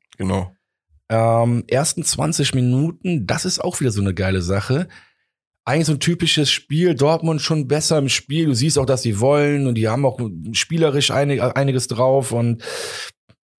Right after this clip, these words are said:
Speaker 2: waren eigentlich besser im Spiel. Viel über die Grundlinie angegriffen, aber kein Tor passiert. Dann, äh, ja, ich glaub, achtzehnte Minu-, Minute, der Malen das erste Mal aus dem Spitzenwinkel im Strafraum.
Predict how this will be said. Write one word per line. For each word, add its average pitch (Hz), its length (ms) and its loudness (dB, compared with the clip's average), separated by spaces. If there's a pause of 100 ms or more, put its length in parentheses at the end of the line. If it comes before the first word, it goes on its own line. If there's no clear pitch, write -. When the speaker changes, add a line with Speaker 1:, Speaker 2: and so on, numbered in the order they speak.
(480)
Speaker 2:
waren 165 240 -2
eigentlich 190 220 -2
besser 180 220 2
im 160 80 2
Spiel. 120 560 0
Viel 208 240 -2
über 180 140 2
die 156 80 -2
Grundlinie 185 480 0
angegriffen, 165 1000 -2
aber 139 380 -2 (300)
kein 143 200 0
Tor 180 240 0
passiert. 165 600 0
Dann, 135 360 2
äh, 123 300 2 (340)
ja, 104 80 -4
ich - 80 0
glaub, - 160 -2
achtzehnte 127 400 0
Minu-, 127 680 2
Minute, 127 480 2
der 120 120 4
Malen 127 320 2
das 131 120 -2
erste 135 300 -2
Mal 131 80 2
aus 120 60 -2
dem 127 80 -2
Spitzenwinkel 127 760 0
im 113 360 2
Strafraum. 139 760 0